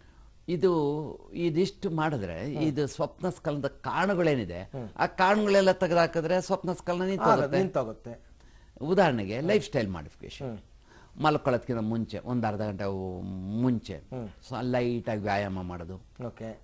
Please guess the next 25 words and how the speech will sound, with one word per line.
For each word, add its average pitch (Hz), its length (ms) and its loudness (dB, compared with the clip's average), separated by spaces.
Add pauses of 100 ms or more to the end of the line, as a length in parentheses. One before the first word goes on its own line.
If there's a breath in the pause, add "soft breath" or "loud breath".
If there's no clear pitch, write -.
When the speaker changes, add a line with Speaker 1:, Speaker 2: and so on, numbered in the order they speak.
Speaker 1:
ಒಂದ್ 127 340 0
ಮೂರ್ನಾಲ್ಕು 120 640 -2
ಕಿಲೋಮೀಟರ್ 104 460 -4
ಒಂದು 92 340 -8
ಮನೆ 101 220 -4
ಸುತ್ತನೋ 98 460 -10
ಎಲ್ಲಾದ್ರೂ 95 360 -8
ಒಂದು 90 220 -10
ವಾಕಿಂಗ್ 101 380 -4
Speaker 2:
ವಾಕಿಂಗ್ 135 380 -4
Speaker 1:
ಹೋಗೋದು. 107 300 -10
Speaker 2:
ಹೋಗೋದು. - 360 -12
Speaker 1:
ಅಥವಾ 151 200 0
ಲೈಟ್ 139 320 4
ಇನ್ಯಾವ್ದಾದ್ರೂ 110 580 0
ಒಂದು 101 200 -6
ಎಕ್ಸರ್ಸೈಸ್ 90 540 -8
ಮಾಡೋದು. 85 340 -10
Speaker 2:
ಹ್ಮ್, 123 400 -10
ಹ್ಮ್. 113 360 -12
Speaker 1:
ಜೊತೆಗೆ 160 360 0
ಮಲ್ಕೊಳ್ಳೋದ್ಕಿಂತ 143 720 -2
ಮುಂಚೆ 131 400 -4
ಮೃದುವಾದ 151 680 -2
ಸಂಗೀತ 123 440 -4